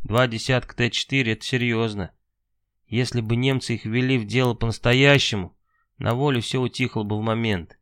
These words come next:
Не захотели, так, между делом подсобили и на юг укатили. Воевать по-настоящему. А так немецкие части в подавлении восстания не участвуют,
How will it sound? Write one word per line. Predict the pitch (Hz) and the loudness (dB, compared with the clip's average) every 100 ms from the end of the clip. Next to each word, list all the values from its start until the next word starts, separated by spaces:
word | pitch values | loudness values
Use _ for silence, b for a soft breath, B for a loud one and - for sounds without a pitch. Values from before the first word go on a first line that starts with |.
| _ _ _ _ _ _ | _ _ _ _ _ _
Не | - | -4
захотели, | 120 127 139 135 - 151 107 85 - | -2 -2 0 -2 0 2 0 -2 -8
так, | - 127 107 - - - | -2 0 0 -6 -16 -6
между | 110 104 113 | -4 -4 -4
делом | 113 135 104 | 0 0 0
подсобили | - - 117 110 127 131 104 | -2 -2 -2 0 2 2 2
и | 113 | 0
на | 95 | 0
юг | 104 98 | 0 -2
укатили. | 95 101 98 - 92 87 _ _ _ _ _ | -4 -2 -2 -2 -4 -6 _ _ _ _ _
Воевать | 101 110 117 101 - | -2 0 2 0 0
по-настоящему. | 90 - 107 107 92 - - - - _ _ _ _ | -6 -2 0 2 0 -4 -10 -16 -20 _ _ _ _
А | - 120 | -12 -8
так | - 127 - | -4 -4 -4
немецкие | 117 120 123 - 120 | -6 -2 -4 -4 -6
части | - 135 131 120 110 95 | -4 -2 -2 -2 -6 -8
в | - | -6
подавлении | 107 117 123 131 120 | 0 2 2 2 2
восстания | 113 117 - 120 117 | 0 -2 -2 0 0
не | 117 | -2
участвуют, | 113 - 120 - 85 80 | -2 2 2 0 -6 -10